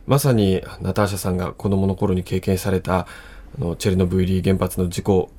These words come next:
と非常に似たような事故が起きてしまった。この時の思い、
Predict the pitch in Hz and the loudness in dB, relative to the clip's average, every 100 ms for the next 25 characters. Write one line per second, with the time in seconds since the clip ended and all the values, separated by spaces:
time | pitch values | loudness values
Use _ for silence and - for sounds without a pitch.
0 | - - 95 92 - - - - - 107 | -16 -4 -2 -2 -6 -20 -20 -20 -14 -4
1 | 101 101 92 92 110 113 92 87 87 82 | 0 2 2 2 4 4 2 -2 -6 -6
2 | 90 - - - 69 - - 104 - 160 | -8 -10 -10 -8 -8 -8 0 2 2 0
3 | 120 90 87 92 120 139 | 0 0 -2 2 2 2